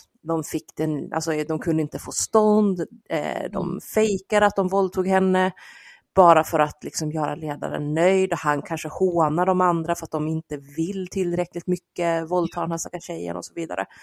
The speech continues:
Speaker 1: Att det liksom, det blir en sjuk, sjuk, sjuk dynamik där de, ingen vågar sätta stopp.
Speaker 2: Mm.
Speaker 1: Eh, och det gör att ledaren pushar längre och längre.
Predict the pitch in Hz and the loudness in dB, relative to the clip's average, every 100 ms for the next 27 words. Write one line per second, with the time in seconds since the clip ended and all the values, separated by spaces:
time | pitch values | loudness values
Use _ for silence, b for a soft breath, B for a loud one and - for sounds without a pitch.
0 | b b b b _ 165 180 180 170 175 | b b b b _ -2 0 0 0 2
1 | 165 170 - _ - 175 180 214 208 185 | 2 2 -6 _ -10 -8 -4 0 2 2
2 | 180 - - 254 220 - 170 160 - 143 | 0 -4 -4 -2 -2 -2 0 0 -2 -4
3 | - 147 143 143 - 143 147 151 b b | -4 -4 -2 -2 -4 -4 -4 -6 b b
4 | b 240 220 214 208 196 165 - - 143 | b 2 4 4 4 4 2 -2 -4 -2
5 | - 240 - - - - _ b b - | 0 0 -2 -6 -6 -8 _ b b -4
6 | 208 185 175 180 170 160 165 - - - | -2 0 -2 -4 -2 -4 -6 -10 -14 -16
7 | _ _ _ _ - 185 180 175 170 160 | _ _ _ _ 0 2 4 4 6 6
8 | 156 165 160 151 151 143 143 151 - - | 4 2 0 2 2 2 2 -2 -10 -10
9 | - 165 - 147 143 139 139 143 151 160 | -4 -2 -2 -2 -2 -4 -4 -6 -6 -4
10 | 151 131 107 | -4 -4 -4